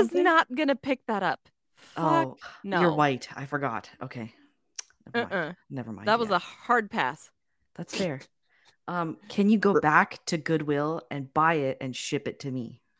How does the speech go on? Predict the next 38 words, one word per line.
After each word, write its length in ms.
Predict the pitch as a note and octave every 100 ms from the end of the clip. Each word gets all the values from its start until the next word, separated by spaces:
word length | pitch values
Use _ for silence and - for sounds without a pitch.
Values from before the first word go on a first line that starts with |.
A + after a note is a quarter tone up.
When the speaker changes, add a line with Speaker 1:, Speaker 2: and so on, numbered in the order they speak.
| _ _ _ _ - C#5 D5+ -
Speaker 2:
N-, 160 | C4 B3+ _ -
uh, 440 | G#3 G3+ F#3+ F#3 - -
Speaker 3:
<laughs> 220 | - - A#3
Speaker 2:
no. 420 | G4 B3+ - - C#5+ - - - -
And 400 | A3+ A3+ A3+ G3+
no. 160 | F#3+ F3+ - F#3 - D#3+ - F3 - _ _ _ _ _ G#4+ - - G4+ G#4 E4+ -
Speaker 3:
Don't 160 | D3+
Speaker 1:
I 60 | F#3+
Speaker 3:
worry, 120 | B2
I'll 100 | B2
get 60 | -
you 20 |
in 60 | G#3+
Speaker 1:
promise 240 | D3+ B2
you 40 | D#3
Speaker 3:
contact 340 | C3 C3+ A#2+
with 120 | B2
her 120 | C3
husband. 460 | A#2+ C3+ C3 C3+ D#3+
He's 240 | F3+ G3+ G3
chill. 160 | G#3 -
Speaker 1:
<laughs> 0 | G#3 F3+
that 300 | F3+ - - - _
Canadian 680 | - A3 F3 F3 G3 G3+ G3+
customs 720 | F#3+ G3 - - C#3 C3 C3+ - C#3+
will 180 | D3+ D3
not 460 | C#3+ C#3+ D3+ D#3 _ _ C#3
be 200 | D3+ D3
upset 460 | - - - D3+ -
by 180 | B2+ B2+
it 200 | A#2 -
because 420 | C3+ D#3 C#3 C3+
you 140 | C#3+
are 80 | C#3
sending 420 | - D#3 D#3+ C#3+
it 160 | C3+ -
to 460 | - G3 D3+ A#2+ C3 - - - -
a 320 | D3 C#3 B2+